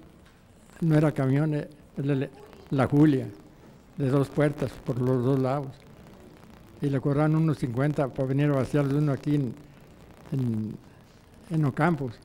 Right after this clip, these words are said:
Ahí estaba la ofici-, las oficinas, donde está el caballo, ahí eran las oficinas. Y lo llevaban, ¿no?, a montar. Desde el primer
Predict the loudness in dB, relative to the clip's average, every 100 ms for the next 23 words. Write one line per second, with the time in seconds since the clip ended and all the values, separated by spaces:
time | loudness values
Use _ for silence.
0 | -20 -20 -20 -20 -8 -4 -2 0 0 -2
1 | -4 -6 -6 -4 -6 -2 -2 -2 -2 -4
2 | -2 0 2 2 0 -6 -20 -20 -20 -4
3 | 0 0 0 2 2 2 -2 -2 -4 -2
4 | -2 -4 -8 -12 -2 2 2 2 -2 2
5 | 2 2 2 0 -4 -12 -20 -20 -20 -20
6 | -20 -20 -14 -4 0 0 -2 -4 -2 -2
7 | -4 -8 -18 -6 2 8 8 6